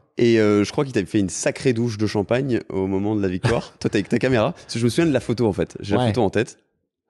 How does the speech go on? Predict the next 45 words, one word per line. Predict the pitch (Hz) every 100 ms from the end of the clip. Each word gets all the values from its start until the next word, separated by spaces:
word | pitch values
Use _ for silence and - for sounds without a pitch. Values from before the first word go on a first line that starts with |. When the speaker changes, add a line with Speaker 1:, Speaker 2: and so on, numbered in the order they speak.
| -
Speaker 2:
Alors, | 143 175 -
j'ai, | 127 175
j'ai | 131 175
toujours | - 208 254 -
envie | 165 208
d'avoir, | 170 143 175 147
euh, | 139
le, | 135 143
le, | 135 135 - - - 143
le | 147 139
champagne, | - 143 170 165 135
euh, | 120 120 123 117 113
qui, | - 120
qui | - 139
est |
en, | 131
dans | 117 143
ma | 143
direction. | 135 135 - 131 117 _ _ _ -
Mais, | 131 165
mais, | 147 165 220 190
mais, | 143 165 196
mais, | 151 165
mais, | 147 135 147
mais, | 131 196
parce | - 110
qu'il | -
y | 117
a |
un |
mais, | 110 170 269 _ _ - -
c'est | 123
que | 143
moi, | 147 185
je |
construis | - 165 - 180 160
mes, | 131
j'essaie | 113 123 - 170
de | 143
construire | 143 127 151 139
mes | 123
images | 120 120 110
dans | 120
mes | 120
rêves. | 110 110 95